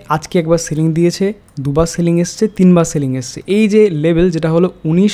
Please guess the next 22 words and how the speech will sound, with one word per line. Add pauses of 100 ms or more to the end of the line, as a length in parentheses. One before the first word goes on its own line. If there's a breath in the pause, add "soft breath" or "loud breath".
হাজার
আটশো
চব্বিশ, (480 loud breath)
এই
উনিশ
হাজার
আটশো
চব্বিশের
ওপরে
যখনই
ক্রস
করবে, (420 soft breath)
কারা
উইন
হবে, (1120 soft breath)
এটার
ওপরে
যদি
ক্রস
করে
আগামী
কালকে,